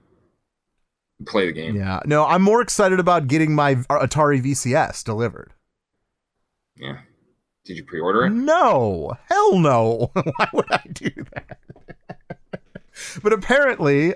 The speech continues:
Speaker 2: apparently that's actually a thing. It's, they're being sent out.
Speaker 1: Nice. Already.
Speaker 2: Already. Well, I mean,
Speaker 1: Hmm.
Speaker 2: not already, but yeah, yeah.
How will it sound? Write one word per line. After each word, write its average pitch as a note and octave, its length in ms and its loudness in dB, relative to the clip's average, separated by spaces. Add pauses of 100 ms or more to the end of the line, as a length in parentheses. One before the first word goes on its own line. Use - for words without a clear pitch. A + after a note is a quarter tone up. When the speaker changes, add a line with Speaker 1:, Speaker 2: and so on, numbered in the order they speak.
Speaker 2:
apparently A3+ 400 2
that's F#3 200 2
actually F#3+ 320 2
a F3 40 2
thing. C3+ 460 0
It's, E3+ 180 -4
they're F#3 220 0
being F#3+ 240 2
sent F3+ 220 -2
out. A3 240 -6 (1120)
Speaker 1:
Nice. - 320 -12
Already. A2 460 -4
Speaker 2:
Already. E3+ 520 2 (640)
Well, A#2 440 0
I A#2 100 -6
mean, G2+ 120 -4
Speaker 1:
Hmm. B2 60 -2
Speaker 2:
not G#2 120 -4
already, F#2+ 400 -6
but F#2+ 220 -10
yeah, G#2+ 220 -6
yeah. G2 200 -6